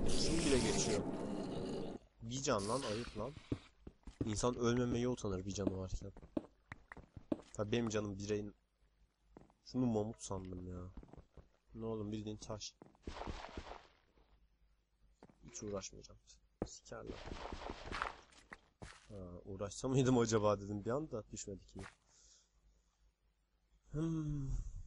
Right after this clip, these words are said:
Şuraya gideceğiz. Nasıl gidebiliriz? Ş-, şuraya atlasak. Ee, kastı. Bu da demektir ki videoyu burada bitirmem gerekecek.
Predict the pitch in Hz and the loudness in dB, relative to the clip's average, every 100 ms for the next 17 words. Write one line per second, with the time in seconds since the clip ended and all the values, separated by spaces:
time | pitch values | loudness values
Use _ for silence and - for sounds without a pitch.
0 | - - - - - 139 131 120 - - | -4 -4 -4 -4 -4 0 0 0 -4 -4
1 | 113 - - - - - - 131 127 - | -2 -2 -2 -4 -6 -6 -6 -4 -4 -2
2 | 113 107 110 110 107 127 143 - - - | -4 -4 -4 -4 -4 -2 -2 -4 -6 -8
3 | - - - - - - 139 139 - - | -6 -6 -6 -8 -18 -20 -16 -10 -8 -6
4 | - - - - - - 127 110 101 92 | -6 -6 -6 -4 -4 -4 2 4 4 0
5 | - 110 - 127 143 - - 110 104 104 | -4 -4 0 2 2 0 6 12 12 12
6 | - 127 143 - 110 110 - - - - | 12 12 12 8 4 2 -4 -10 -12 -12
7 | - - - - - - - - - - | -16 -14 -12 -10 -8 -8 -10 -14 -16 -16
8 | - - - - - - - - - - | -18 -18 -16 -14 -14 -14 -14 -16 -14 -14
9 | - - - - - - - 113 123 123 | -14 -16 -14 -16 -14 -10 -2 8 10 10
10 | 127 123 - 123 - 127 117 104 120 127 | 8 6 4 4 4 2 4 4 4 6
11 | 120 120 127 113 - 101 95 98 92 95 | 6 4 4 2 2 2 2 4 2 0
12 | - 113 | 0 0